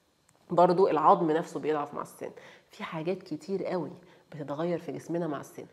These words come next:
حركة الأمعاء بتقل مع السن، عشان كده ممكن بعد سن معين حد يجيله إمساك ويكون هو عمره ما جاله إمساك. طيب، ده معناه إيه؟ ده معناه إن فعلا في تغييرات فسيولوجية طبيعية بتحصل فعلا مع السن.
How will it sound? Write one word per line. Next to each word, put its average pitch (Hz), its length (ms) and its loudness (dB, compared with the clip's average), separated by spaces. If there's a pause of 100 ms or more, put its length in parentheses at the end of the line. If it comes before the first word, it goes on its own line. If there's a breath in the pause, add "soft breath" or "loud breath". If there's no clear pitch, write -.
(140 soft breath)
حركة 180 460 -2
الأمعاء 147 340 -4
بتقل 156 320 -6
مع 139 100 -6
السن، 139 360 -10
عشان 147 180 -12
كده 156 160 -4
ممكن 160 240 -4
بعد 139 160 -4
سن 170 240 -6
معين 156 360 -4
حد 147 200 -8
يجيله 156 300 -4
إمساك 208 460 -2 (240 loud breath)
ويكون - 220 -10
هو 151 240 -2
عمره 165 180 -2
ما 139 100 -6
جاله 147 280 -10
إمساك. - 440 -18 (420 loud breath)
طيب، - 220 -4 (280)
ده 170 120 0
معناه 208 220 -2
إيه؟ - 180 -4 (840 loud breath)
ده 147 60 -4
معناه 156 260 2
إن 208 220 0
فعلا 185 540 2
في 196 200 -10
تغييرات 147 600 -4
فسيولوجية 147 1400 -6 (300 loud breath)
طبيعية 170 800 2 (160)
بتحصل - 560 -6
فعلا 170 400 -4
مع 143 260 -6
السن. - 300 -12